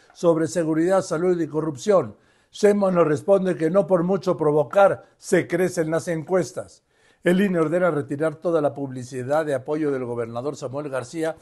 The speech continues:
a favor del precandidato de Movimiento Ciudadano. Viola la ley que prohíbe a servidores públicos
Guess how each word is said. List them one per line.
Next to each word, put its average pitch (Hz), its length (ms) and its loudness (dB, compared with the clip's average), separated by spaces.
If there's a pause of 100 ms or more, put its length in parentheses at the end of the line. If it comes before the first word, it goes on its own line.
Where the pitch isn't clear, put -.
(220)
a 139 100 0
favor 131 320 -2
del 135 140 -2
precandidato 127 800 -6
de 123 80 -6
Movimiento 117 640 -12
Ciudadano. 127 720 -2 (440)
Viola 180 460 4
la 156 140 0
ley 185 180 0
que 165 160 -2
prohíbe 160 320 -2
a 156 40 -2
servidores 151 540 -4
públicos 185 560 0